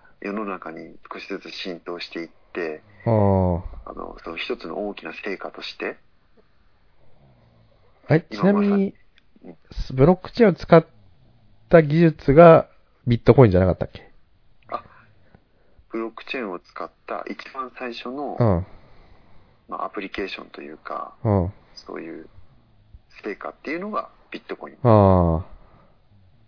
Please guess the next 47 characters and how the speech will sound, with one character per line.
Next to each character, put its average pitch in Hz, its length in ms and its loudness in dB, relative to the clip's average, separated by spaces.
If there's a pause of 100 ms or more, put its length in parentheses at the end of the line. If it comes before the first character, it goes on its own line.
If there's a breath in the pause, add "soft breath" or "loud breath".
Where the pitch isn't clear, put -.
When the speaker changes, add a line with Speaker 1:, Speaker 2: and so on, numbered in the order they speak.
(120)
Speaker 1:
で、 131 140 -8
さ 156 140 -10
ら 143 120 -8
に、 98 300 -12 (800)
今 - 120 -8
日 - 60 -14
話 92 340 -10
し - 120 -16
た 80 160 -10
い 80 120 -10 (320)
も 110 100 0
の 98 100 0
っ 104 100 -8
て - 80 -14
い - 20 -12
う 85 40 -12
の 90 100 -8
は、 85 120 -10
Speaker 2:
う - 40 -18
ん。 - 40 -20
Speaker 1:
そ - 140 -16
れ 101 80 -8
を - 120 -12
応 113 220 -8
用 110 220 -8
し - 160 -14
た、 95 260 -8 (640)
Speaker 2:
お 107 500 10
ー。 - 20 -2
Speaker 1:
ま 139 100 -8
あ、 131 40 -12
ち - 120 -12
ょ - 20 -8
っ - 20 -8
と 98 100 -8
違 - 200 -14 (100)
っ 101 140 -12
た 98 100 -10
ア 98 60 -12
プ 107 140 -14
ロ 104 120 -8
ー 95 40 -12
チ 85 120 -18
の 85 100 -18
仕 - 140 -12
方 - 360 -18 (440)
の - 240 -10